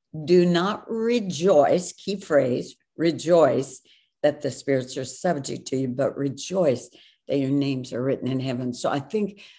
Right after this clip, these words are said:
the first thing I would say to other leaders around me, uh, remember not to mismanage your joy.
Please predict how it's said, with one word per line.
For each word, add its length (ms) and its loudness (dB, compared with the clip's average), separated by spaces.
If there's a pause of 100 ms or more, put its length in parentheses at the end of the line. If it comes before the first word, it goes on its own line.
(160)
the 60 -2
first 440 -4
thing 480 -2
I 80 2
would 220 2
say 540 0
to 280 0 (340)
other 300 0
leaders 640 -4
around 560 -2
me, 400 -4 (640)
uh, 440 -4 (240)
remember 1160 0 (1900)
not 580 -2
to 120 -6
mismanage 1400 -2 (160)
your 160 0
joy. 640 -6